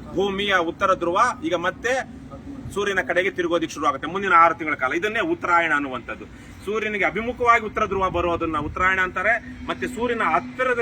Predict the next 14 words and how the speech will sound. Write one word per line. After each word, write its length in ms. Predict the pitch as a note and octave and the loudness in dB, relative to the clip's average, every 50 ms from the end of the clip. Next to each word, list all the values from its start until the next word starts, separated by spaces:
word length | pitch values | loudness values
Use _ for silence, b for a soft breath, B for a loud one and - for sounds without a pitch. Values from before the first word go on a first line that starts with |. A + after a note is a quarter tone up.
| G3+ - | -2 -2
ಕ-, 320 | G#3 F#3 F3 - - - D#3 | -2 -2 -2 -4 -8 -10 -10
ಮುಖ 180 | F3+ F#3+ - | -4 -2 0
ಮಾಡಿರುವಂತದ್ದು 720 | A#3+ A#3 A3 G#3+ G3+ G3 G3 F#3+ F3 E3 F#3 F3+ - G#3 A3+ | 0 2 2 2 2 0 -2 -2 -4 -4 -6 -6 -4 -4 -4
ಉತ್ತರ 280 | G3+ F#3 - G3+ G3 | -4 -4 -4 -4 -4
ಧ್ರುವ, 200 | F#3 F3+ F#3+ G3+ A3+ A#3+ A#3 - - - - - - | -2 -2 0 0 0 0 -2 -4 -10 -14 -14 -6 -2
ಮತ್ತೆ 540 | - G#3 - - B3+ B3 A3+ G3+ F3 C3 - - - - - - - - - - - B3 - - - - - - B3 A#3+ - - - - A#3+ A#3+ A#3 A#3+ B3 | -2 -2 0 2 4 6 6 6 4 2 -2 -6 -10 -12 -12 -14 -14 -14 -14 -12 -12 -12 -10 -10 -12 -12 -12 -10 -10 -10 -10 -10 -8 -6 -6 -4 0 2 2
ಆ 400 | D4+ - A#3 D3+ D3+ C#3+ C3+ C3 | 2 4 4 2 4 2 2 0
ಸೂರ್ಯನಿಗೆ 500 | A#2+ A#2 G#3+ G#3+ G#3+ G#3 G3+ G3 F#3 E3+ | 0 -2 -2 -2 0 0 2 2 2 2
ವಿರುದ್ಧ 300 | E3 G#3 B3+ C#4 - B3 | 2 0 -2 -2 0 -2
ದಿಕ್ಕಿನಲ್ಲಿ 440 | A#3+ A#3 A#3 A3+ G#3 G3 G3 F#3+ F#3 | -2 0 -2 -2 0 0 2 2 2
ಹೋಗೋದಿಕ್ಕೆ 800 | E3 F3+ F#3 F3 F3+ F3 E3 E3 E3 - A3+ A3 F#3+ E3+ D3+ - | 0 0 0 -2 -2 -2 -2 -2 -2 -2 -2 -2 -2 -2 -2 -2
ದಕ್ಷಿಣಾಯಣ 420 | F3 E3 - F#3 E3+ E3 D#3+ C#3+ | -4 -2 0 2 2 2 2 2
ಅಂತಾರೆ. 580 | C3+ A2+ C3 A#2 G#2+ - - - - - D3+ F3+ | -2 -2 -4 -6 -6 -8 -10 -12 -8 -2 0 2
ಈಗ, 160 | F#3+ F#3 | 2 4